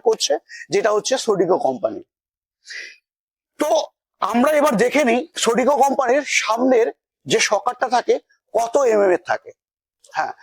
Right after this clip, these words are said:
এই শকারটা আমরা দেখতে পাচ্ছি যেটা হচ্ছে তেতাল্লিশ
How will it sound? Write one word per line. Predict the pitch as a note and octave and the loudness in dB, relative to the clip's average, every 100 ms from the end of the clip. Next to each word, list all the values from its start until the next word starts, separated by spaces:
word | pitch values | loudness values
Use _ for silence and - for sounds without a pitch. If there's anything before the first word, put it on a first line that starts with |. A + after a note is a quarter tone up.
| - - - A#3+ | -18 -18 -4 0
এই | C4+ - | 0 2
শকারটা | A#3+ B3 C4+ C#4+ A#3+ | 0 0 -4 -2 0
আমরা | A3 B3 F#3+ | 0 2 0
দেখতে | G3 A#3+ A3+ | 0 4 4
পাচ্ছি | - C#4+ A#3 | 4 0 0
যেটা | A3 G#3 | 2 0
হচ্ছে | G#3 B3+ - | 0 -2 0
তেতাল্লিশ | G3+ G3+ A#3 B3+ | -4 -2 0 2